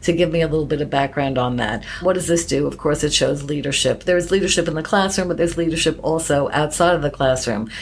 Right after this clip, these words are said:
And I have, uh, quite a number of kids who don't, who aren't leaders in the classroom, but I know outside, uh, the classroom in sports or in clubs or whatever they are.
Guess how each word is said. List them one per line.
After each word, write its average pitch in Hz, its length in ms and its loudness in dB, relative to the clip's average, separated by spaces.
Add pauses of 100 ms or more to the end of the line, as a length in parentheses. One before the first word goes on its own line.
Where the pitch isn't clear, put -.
(140)
And 165 160 -2
I 160 120 0
have, 156 300 0
uh, 143 240 2
quite 147 360 -2
a 135 40 -4
number 147 320 0
of 143 120 -4
kids 160 260 0
who 147 100 -2
don't, 143 500 -2
who 151 140 -4
aren't 127 320 -2
leaders 139 420 0
in 214 180 2
the 196 80 2
classroom, 139 640 0 (300)
but 160 160 4
I 147 140 0
know 156 280 -2
outside, 135 680 0
uh, 139 180 -4
the 131 100 -2
classroom 123 440 0
in 123 100 -4
sports 175 480 2
or 117 180 0
in 120 100 -4
clubs 151 380 0
or 143 60 0
whatever 143 340 0
they 131 160 0
are. 139 340 4